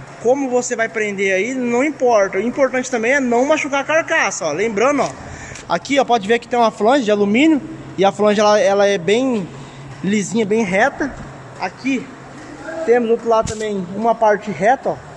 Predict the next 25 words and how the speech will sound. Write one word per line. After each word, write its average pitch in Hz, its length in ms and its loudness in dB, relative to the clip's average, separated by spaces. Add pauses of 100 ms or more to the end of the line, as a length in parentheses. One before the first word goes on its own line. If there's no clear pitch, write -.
(960)
Certo? 254 380 2 (1700)
E 262 160 0
a 285 120 -4
madeira 262 400 0
aqui 247 140 -4
em 247 60 0
cima, 294 240 2
que 262 60 -2
ela 240 100 2
vai 233 160 2
dar 233 100 2
aperto, 269 440 4
ela 269 120 2
não 269 140 2
vai 277 100 4
machucar 269 320 0
a 262 40 -4
carcaça, 226 600 0
tá 170 80 -8
vendo, 220 240 0
ó? 151 60 -4 (880)
Ó, 156 220 -2
uma 151 240 -2
madeira 170 260 0
plana. 247 480 2